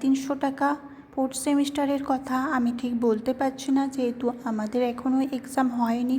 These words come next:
ফোর্থ সেমিস্টারের। এবার আমি অ্যাটেন্ডেন্স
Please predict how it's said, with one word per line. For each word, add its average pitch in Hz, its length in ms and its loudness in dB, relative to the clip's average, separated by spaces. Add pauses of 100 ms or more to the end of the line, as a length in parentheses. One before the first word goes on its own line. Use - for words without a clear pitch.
ফোর্থ 240 180 2 (140)
সেমিস্টারের। 247 640 -2 (1400)
এবার 294 220 6 (120)
আমি 302 120 6 (120)
অ্যাটেন্ডেন্স 254 640 2